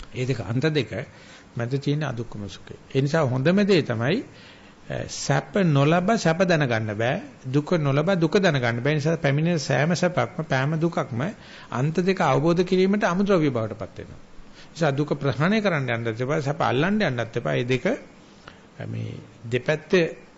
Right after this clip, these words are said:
ගඟේ ඉවුරු දෙක වගේ, මේ දෙක දැනගෙන, මේ දෙක අත්හැරීමෙන් තමයි මැද පාවතර වැඩි. ඉතින් අපේ භා-, අධ්‍යාපන ක්‍රමේ, අපේ තියෙන සදාචාරය හැමදාම දුක අයින් කිරීමේ සදාචාරයක් කියලා.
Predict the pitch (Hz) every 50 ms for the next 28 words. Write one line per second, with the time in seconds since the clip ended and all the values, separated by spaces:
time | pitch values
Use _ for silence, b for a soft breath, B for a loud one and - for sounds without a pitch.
0 | - - - - - - - - - - - - - 214 147 123 107 131 139 139
1 | 127 117 131 147 170 196 170 175 - - 117 101 101 113 143 160 151 139 127 143
2 | 143 - 202 190 165 147 131 135 151 160 190 202 196 175 180 185 - 151 127 -
3 | - 180 170 185 196 220 226 226 220 202 175 180 170 180 208 202 185 160 151 147
4 | 143 147 131 131 127 - - - - 127 113 - - - - - - - - -
5 | - - - - - - - B B B B B - - 139 143 147 120 123 131
6 | 160 165 170 170 160 147 143 147 156 143 143 185 196 196 190 214 170 143 - 120
7 | 110 104 107 123 160 220 240 - - - - - - - - - - - - -
8 | - - - - 135 120 151 143 135 147 143 143 127 123 131 139 165 185 202 190
9 | - 131 120 123 143 156 135 110 131 156 160 170 165 156 165 151 151 151 151 151
10 | 165 175 190 160 151 160 - 196 190 170 175 170 156 151 151 160 175 170 - 175
11 | 147 143 143 160 170 - 151 139 127 127 113 113 - 107 104 104 104 104 - -
12 | - - - -